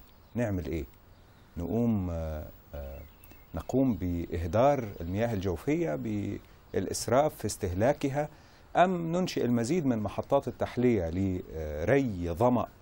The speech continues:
هؤلاء الضيوف الذين يستعدون للتدفق على دبي؟ محطات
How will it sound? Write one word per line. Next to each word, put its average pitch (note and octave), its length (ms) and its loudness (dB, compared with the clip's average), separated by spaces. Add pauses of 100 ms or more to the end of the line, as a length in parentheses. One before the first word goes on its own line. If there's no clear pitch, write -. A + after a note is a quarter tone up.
(320)
هؤلاء G2 400 2
الضيوف G2+ 560 0
الذين E2 480 -2 (500)
يستعدون G#2 680 2
للتدفق E2+ 760 -2 (240)
على G#2 300 4
دبي؟ F#2 420 2 (580)
محطات G3+ 640 2